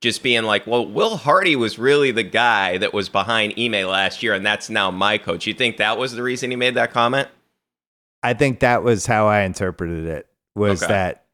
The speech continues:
Speaker 2: his coaching staff was really good during that one year. And are we, sh-, it was almost like an, "Are we sure Ime's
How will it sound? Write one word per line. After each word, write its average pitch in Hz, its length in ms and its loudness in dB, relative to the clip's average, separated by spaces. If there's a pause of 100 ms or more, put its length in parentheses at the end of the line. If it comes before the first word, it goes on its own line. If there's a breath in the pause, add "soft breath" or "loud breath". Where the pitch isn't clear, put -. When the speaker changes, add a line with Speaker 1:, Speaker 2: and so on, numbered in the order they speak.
Speaker 2:
his 143 220 2
coaching 127 420 2
staff 117 380 2
was 101 200 0
really 117 300 6
good 107 260 2
during 101 240 2
that 98 180 -2
one 104 240 0
year. 101 340 0
And 90 320 -6
are 107 120 -2
we, 101 120 -2
sh-, - 140 -8
it 113 140 -4
was 135 220 4
almost 151 320 2
like 120 180 0
an, 110 100 -2
"Are 107 200 2
we 110 100 -2
sure 107 560 0
Ime's 107 640 -2